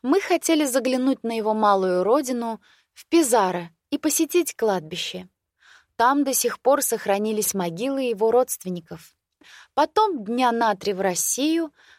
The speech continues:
Мы еще не во всех городах Золотого кольца побывали,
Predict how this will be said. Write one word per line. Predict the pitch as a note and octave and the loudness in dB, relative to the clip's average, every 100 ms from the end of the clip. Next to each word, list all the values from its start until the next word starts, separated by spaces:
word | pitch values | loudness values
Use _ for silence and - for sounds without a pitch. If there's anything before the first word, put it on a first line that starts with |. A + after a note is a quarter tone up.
| _ | _
Мы | C4+ F4 | 0 2
еще | F4 - E4+ | 2 2 2
не | D#4+ D#4 | 2 2
во | D#4 | 0
всех | - D4+ A#3+ | 0 -4 0
городах | B3 C4+ B3 A#3+ G3+ | 2 2 2 0 0
Золотого | G3 A3+ A3+ A#3 G#3 G#3+ | -2 0 2 0 0 0
кольца | B3 B3+ - F3+ | 0 0 -4 -4
побывали, | F3+ F3 F3+ E3+ E3+ E3+ | -4 -6 -6 -6 -6 -8